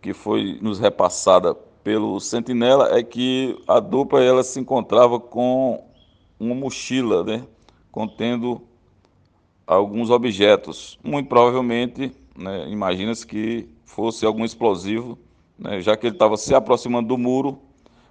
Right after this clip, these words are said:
provavelmente pra instalar esses explosivos para que houvesse a derrubada do muro e houvesse aí talvez uma fuga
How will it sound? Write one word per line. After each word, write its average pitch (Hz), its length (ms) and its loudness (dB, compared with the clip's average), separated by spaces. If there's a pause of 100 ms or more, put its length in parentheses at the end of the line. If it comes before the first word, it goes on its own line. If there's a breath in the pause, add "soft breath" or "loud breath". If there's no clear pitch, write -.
(120 soft breath)
provavelmente 113 560 0
pra 120 140 2
instalar 104 520 6
esses 101 560 -4
explosivos 101 680 -4
para 101 240 -2
que 110 100 -8
houvesse 95 400 -2
a 95 40 -2
derrubada 101 440 4
do 107 120 -4
muro 107 420 -6 (580 soft breath)
e 98 280 -6
houvesse 104 400 0
aí 104 120 0
talvez 98 440 0
uma 113 120 -2
fuga 80 440 -10